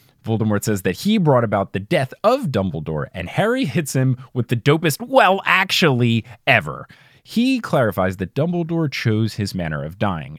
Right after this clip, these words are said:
and that manner of dying was Snape, who was not actually loyal to Voldemort, but instead was loyal to Dumbledore.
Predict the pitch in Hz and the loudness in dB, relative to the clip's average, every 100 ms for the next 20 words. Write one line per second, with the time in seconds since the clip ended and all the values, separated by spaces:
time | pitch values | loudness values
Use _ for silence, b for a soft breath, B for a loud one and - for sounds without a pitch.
0 | - 101 104 123 120 104 95 87 82 78 | -8 -4 -2 -4 -4 -4 -2 -4 -6 -6
1 | 78 80 - 202 190 85 - - 101 92 | -6 -8 -6 -2 -2 -2 -10 -6 -4 -2
2 | 107 131 160 - - 120 123 - 117 107 | 0 0 0 -4 -2 -2 -2 -2 0 0
3 | 95 95 101 92 - 98 208 208 120 95 | -2 -2 -2 -4 -6 0 0 2 0 0
4 | - 82 82 - - 196 110 82 90 92 | -4 -8 -6 -8 -2 0 0 -2 -6 -6
5 | 85 76 76 76 - - 156 98 76 - | -6 -6 -6 -10 -10 0 2 2 -4 -12